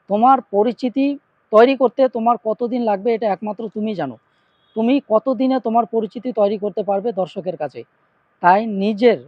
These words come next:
পরিচিতি বাড়ানোর জন্য যথেষ্ট রীতিমতো চেষ্টা করতে থাকো, আর এই পরিচিতি তোমাকে একদিন ভাইরাল করবে। আর যদি মনে করো যে এক বছরের মধ্যে সফলতা আসবে, কখনোই তুমি এই জায়গাটায় টিকে থাকতে পারবে না।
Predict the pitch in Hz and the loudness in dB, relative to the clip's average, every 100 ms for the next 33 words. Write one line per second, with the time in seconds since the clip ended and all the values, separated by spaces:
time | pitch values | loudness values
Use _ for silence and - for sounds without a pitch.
0 | _ 185 202 208 247 262 196 180 196 208 | _ 0 0 -2 -8 -6 0 2 2 -2
1 | 175 202 214 269 _ _ _ _ 131 214 | -4 -4 -4 -6 _ _ _ _ -4 0
2 | 233 269 254 - 269 262 190 185 240 226 | 0 0 -2 -2 0 0 -2 -4 -4 -4
3 | 220 240 214 180 214 185 170 170 143 120 | -6 -6 -6 -6 -6 -6 -6 -6 -6 -12
4 | 131 _ _ _ _ _ 156 190 240 262 | -16 _ _ _ _ _ 2 4 4 0
5 | 214 208 233 240 240 254 208 202 214 185 | 2 2 0 -4 -4 -4 -4 -4 -4 -4
6 | 190 233 170 156 147 135 127 127 _ _ | -6 -6 -6 -6 -6 -8 -14 -18 _ _
7 | _ _ _ - 170 208 190 202 240 214 | _ _ _ 2 4 4 0 0 0 0
8 | 214 208 208 247 - - 175 175 180 202 | 0 0 0 -2 -4 -8 0 4 4 2
9 | 208 240 233 220 214 - 190 202 202 190 | -2 -2 -4 -4 -4 -6 -6 -4 -4 -4
10 | 175 185 262 - _ _ - 170 - 240 | -4 -4 -6 -8 _ _ -4 -4 -2 -2
11 | 247 160 185 202 185 180 180 190 208 220 | -2 -4 -6 -4 -2 0 -2 -2 -4 -8
12 | 175 170 160 - 147 127 127 | -8 -8 -8 -10 -10 -10 -12